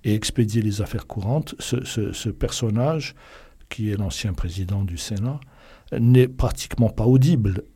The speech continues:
Seuls les discours hebdomadaires du chef d'état-major de l'armée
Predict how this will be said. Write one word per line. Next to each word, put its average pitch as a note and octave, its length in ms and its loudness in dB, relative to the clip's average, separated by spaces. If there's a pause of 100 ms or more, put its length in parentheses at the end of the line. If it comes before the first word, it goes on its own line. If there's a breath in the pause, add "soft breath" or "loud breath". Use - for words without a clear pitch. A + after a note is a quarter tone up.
(140)
Seuls - 720 4
les G#2+ 180 0
discours A2+ 800 0
hebdomadaires G#2 1080 0
du G#2 160 -4
chef - 320 -4
d'état-major F#2+ 760 -4
de F#2 80 -4
l'armée G2+ 480 0